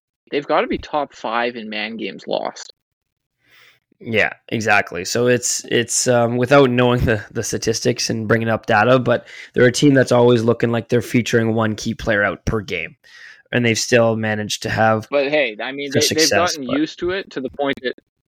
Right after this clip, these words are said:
Speaker 1: yeah, like you said, they're used to it. They know how to,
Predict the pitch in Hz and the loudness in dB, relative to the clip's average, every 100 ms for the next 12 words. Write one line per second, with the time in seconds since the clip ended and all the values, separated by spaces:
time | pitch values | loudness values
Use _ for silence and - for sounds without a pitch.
0 | _ _ 139 104 - - - 131 - 113 | _ _ -2 -2 -2 2 2 0 -2 -6
1 | - 139 120 123 131 - 143 135 - 120 | -4 -4 -4 -2 -4 -4 -2 0 0 -6
2 | 120 123 127 123 120 | -6 -4 -2 -2 -4